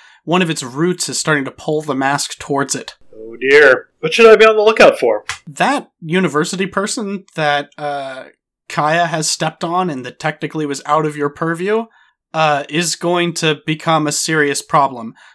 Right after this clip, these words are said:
Speaker 1: You're seeing the, the roots nearby begin to start to animate and are going to reach up and grab Kaya, as well as the, the terrible bladed fingers begin to sprout from that university person.
Speaker 2: Hmm, okay. What here is not what it appears to be.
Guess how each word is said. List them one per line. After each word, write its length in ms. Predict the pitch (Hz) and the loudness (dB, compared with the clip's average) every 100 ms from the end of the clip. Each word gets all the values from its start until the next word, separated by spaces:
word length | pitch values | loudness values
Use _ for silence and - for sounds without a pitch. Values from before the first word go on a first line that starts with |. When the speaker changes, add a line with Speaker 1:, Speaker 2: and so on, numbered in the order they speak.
| _ | _
Speaker 1:
You're 220 | 135 160 | -2 -2
seeing 480 | 160 175 156 147 143 | 0 -2 -2 -2 -2
the, 360 | 147 139 131 127 | -2 0 -2 -6
the 80 | 127 | -10
roots 480 | 123 135 175 - 151 | -6 -6 -4 -6 -4
nearby 560 | 151 131 135 143 165 | -4 -2 -2 0 -2
begin 280 | 170 147 139 | -2 -4 -6
to 160 | 135 127 | -4 -4
start 380 | - - 139 135 | -4 -2 -2 -4
to 220 | 127 - | -12 -12
animate 500 | 143 135 156 160 175 - | -8 -4 -2 -2 -4 -10
and 180 | 151 131 | -10 -8
are 80 | 127 | -8
going 200 | 131 135 | -6 -6
to 80 | |
reach 200 | 127 131 | -8 -4
up 140 | 143 139 | -4 -4
and 100 | 127 | -8
grab 340 | 143 165 175 | -2 -2 -2
Kaya, 440 | - 170 165 165 160 - _ | -4 -2 -2 -4 -8 -20 _
as 160 | 156 147 | -8 -4
well 280 | 143 151 151 | 0 0 2
as 300 | 147 139 139 | 0 0 -4
the, 320 | 143 135 131 _ _ _ | -4 -4 -6 _ _ _
the 120 | - 160 | -4 -4
terrible 800 | - 160 156 151 147 139 135 | -4 -2 0 0 0 -4 -6
bladed 440 | 135 139 143 139 120 | -8 -4 -2 -4 -6
fingers 540 | - 143 139 123 113 | -6 -6 -4 -6 -6
begin 260 | - 139 123 | -6 -6 -6
to 80 | 123 | -4
sprout 560 | - - 135 123 - | -4 -4 -4 -4 -6
from 180 | - 131 | -10 -8
that 180 | 123 131 | -6 -6
university 520 | 135 127 127 - 127 | -6 -4 -4 -4 -6
person. 380 | 120 - - 180 _ _ _ _ - | -8 -6 -6 -10 _ _ _ _ -14
Speaker 2:
Hmm, 280 | 120 107 117 143 | -12 -4 2 4
okay. 280 | - 123 - _ - - - | 4 2 2 _ -20 -20 0
What 180 | 208 240 | 2 6
here 140 | 320 | 6
is 120 | 294 | 6
not 140 | 285 269 | 8 8
what 100 | 269 | 8
it 100 | 262 | 6
appears 300 | 269 262 247 | 6 4 4
to 80 | - | 2
be. 340 | 277 208 101 | 4 4 2